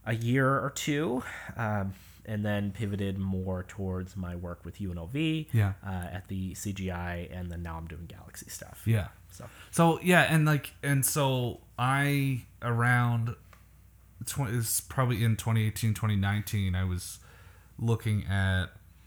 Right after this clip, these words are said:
Speaker 2: I f-, I ju-, had just learned what a game jam is, or, and actually, I hadn't even really done that yet. It was, it was, I found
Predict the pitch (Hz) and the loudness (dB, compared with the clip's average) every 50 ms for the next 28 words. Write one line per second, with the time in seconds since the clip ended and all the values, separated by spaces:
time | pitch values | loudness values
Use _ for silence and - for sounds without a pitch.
0 | - - - - - - 110 110 - - - - 120 120 113 110 104 120 - - | -20 -20 -20 -20 -14 -8 -8 -6 -6 -6 -4 0 2 4 4 4 2 2 0 2
1 | 117 117 - 123 131 110 - 117 110 - - 104 107 113 113 110 104 101 98 95 | 0 0 4 4 4 4 6 6 6 6 6 6 6 8 8 8 8 6 6 4
2 | 90 90 95 95 98 98 101 92 98 90 87 87 85 82 82 82 85 87 90 - | 4 4 4 4 6 6 4 4 4 4 4 4 2 2 2 2 2 2 0 -2
3 | - 92 92 92 - 101 101 - - - - - - 170 175 165 - 165 135 160 | 0 0 0 0 2 0 0 -2 -2 -6 -10 0 4 6 6 6 8 6 8 8
4 | 175 170 165 151 135 135 123 - - 123 127 123 117 110 104 110 107 104 104 101 | 8 6 6 4 4 2 0 0 2 4 4 6 6 6 4 4 4 4 4 4
5 | 101 101 78 98 90 85 85 - - 110 110 107 107 101 - - - 107 104 101 | 2 2 0 0 -2 -2 -2 -4 -2 0 2 2 2 2 0 -2 -2 0 0 2
6 | 104 98 - - 104 104 101 - - 123 120 117 113 113 110 107 101 - | 2 0 0 0 0 0 0 0 2 2 4 4 6 6 4 4 2 0